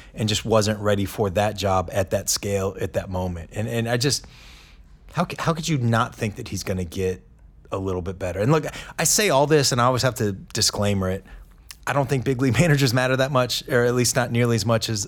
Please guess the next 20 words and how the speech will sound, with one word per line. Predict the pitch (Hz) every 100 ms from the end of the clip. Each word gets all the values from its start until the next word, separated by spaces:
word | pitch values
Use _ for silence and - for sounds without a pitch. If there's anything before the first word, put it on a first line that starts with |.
| -
a |
lot | 110 113 110
of | 107
us | 101
make | 107 104
'em | 101
out | 113
to | -
be. | - 104
But, | 101 98 - - - -
um, | 107 95 95 135
you | 120
know, | 113 107 - - -
it, | - 151 170
it's, | 175 -
it's | - -
pretty | - 190 160
easy | 147 131
to | 107
see | 98 - 123 117 110 98